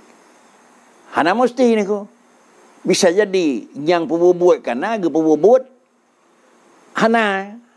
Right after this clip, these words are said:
hana ge pejut. Bisa jadi Allah Taala na, tetapi Allah kali ni pejut, galau ni pedih.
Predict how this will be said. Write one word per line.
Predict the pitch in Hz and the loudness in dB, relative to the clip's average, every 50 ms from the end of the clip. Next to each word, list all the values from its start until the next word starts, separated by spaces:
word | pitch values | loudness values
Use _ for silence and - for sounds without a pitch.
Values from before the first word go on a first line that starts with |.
| _ _ _ | _ _ _
hana | - 143 180 214 220 | -6 -2 0 2 2
ge | 208 185 | 2 0
pejut. | 214 202 214 214 202 202 - - - _ _ _ _ _ _ _ _ _ _ _ _ _ _ _ _ _ _ _ _ - | -2 -2 0 2 2 2 0 -2 -8 _ _ _ _ _ _ _ _ _ _ _ _ _ _ _ _ _ _ _ _ -2
Bisa | - 196 208 220 208 | -2 0 2 2 2
jadi | 208 220 214 202 202 190 180 147 | 2 0 0 -2 -2 -2 -2 -2
Allah | 160 175 170 160 135 | -2 -2 -2 -2 -2
Taala | 170 165 165 165 165 156 139 123 | -2 -4 -2 0 0 0 0 0
na, | 120 139 180 185 151 120 101 92 | -2 -2 -2 -2 -2 -4 -6 -4
tetapi | - 165 175 170 170 175 175 170 | 0 0 0 2 2 0 0 0
Allah | - 165 170 165 160 139 - - | 2 0 0 0 -2 -2 -2 -2
kali | 156 156 151 147 | -2 -2 -2 -2
ni | 147 123 | -4 -4
pejut, | 110 147 160 220 240 233 233 - | -4 -4 0 2 0 0 0 0
galau | 131 143 156 180 190 | 0 2 2 2 2
ni | 202 | 0
pedih. | 202 233 226 240 247 240 | 0 0 2 2 2 0